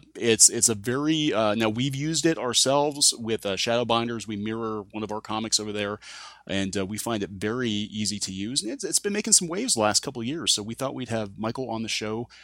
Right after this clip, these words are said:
uh, to talk a little bit more about Topostic.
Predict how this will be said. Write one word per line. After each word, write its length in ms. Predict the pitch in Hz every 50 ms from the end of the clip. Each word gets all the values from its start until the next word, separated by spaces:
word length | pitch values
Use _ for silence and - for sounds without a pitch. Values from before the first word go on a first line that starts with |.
| - - _ -
uh, 160 | 104 110 110
to 100 | - -
talk 240 | - 135 - - -
a 40 | 143
little 100 | 123 127
bit 140 | 113 110 107
more 220 | 113 113 127 139
about 320 | 139 127 123 127 139 - - - - - _ _ _ _ _ _ _ _ _ _ -
Topostic. 480 | - - - 165 233 233 - - - -